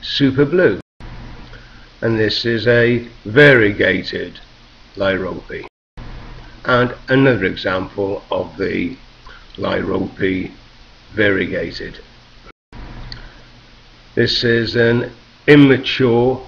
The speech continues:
live oak. Eventually this will be thirty feet high and thirty feet wide.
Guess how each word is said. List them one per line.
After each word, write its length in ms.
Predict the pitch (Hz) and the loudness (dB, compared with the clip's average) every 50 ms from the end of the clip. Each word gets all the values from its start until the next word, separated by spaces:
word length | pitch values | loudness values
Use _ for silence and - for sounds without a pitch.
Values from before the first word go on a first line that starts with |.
| - | -12
live 400 | 92 101 101 101 101 101 98 95 | -6 -2 0 0 2 0 2 4
oak. 320 | 123 139 156 143 120 - - - | 4 4 4 4 0 -6 -10 -10
Eventually 640 | - 95 104 110 110 104 - - - 117 113 113 | -6 -2 0 0 0 0 -2 -2 -2 0 0 0
this 280 | 101 104 104 104 - - | 0 0 -2 -4 -6 -4
will 160 | 101 101 98 | -4 -4 -4
be 360 | 92 - 110 104 107 104 - - - - - - - | 0 0 0 0 0 -2 -6 -10 -20 -20 -20 -6 0
thirty 440 | 127 127 120 110 - - 110 101 95 | 2 2 2 2 0 -2 -4 -4 -6
feet 340 | - - - 101 98 92 | -6 -6 -6 -4 -4 -4
high 300 | - - 104 110 113 113 | -6 -6 -4 -2 0 0
and 200 | 113 101 95 90 | 0 -2 -4 -6
thirty 420 | - - 110 101 98 95 - 101 92 | -6 -4 -2 -2 -2 -2 -4 -8 -10
feet 300 | - - 92 95 95 95 | -10 -10 -10 -10 -10 -6
wide. 260 | 98 107 110 113 107 | -4 -2 -2 -2 -4